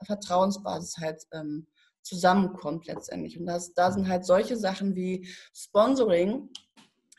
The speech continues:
Speaker 1: muss ja nicht im enormen, ähm, breiten, äh, Betrag sein,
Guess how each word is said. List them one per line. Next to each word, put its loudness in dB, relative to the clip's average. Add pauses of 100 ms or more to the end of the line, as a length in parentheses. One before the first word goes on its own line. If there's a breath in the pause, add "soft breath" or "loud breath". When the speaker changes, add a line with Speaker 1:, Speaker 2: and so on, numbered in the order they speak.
(120)
Speaker 1:
muss 0
ja 6
nicht 2
im 0
enormen, 4
ähm, -2
breiten, -2
äh, -6
Betrag -4
sein, -4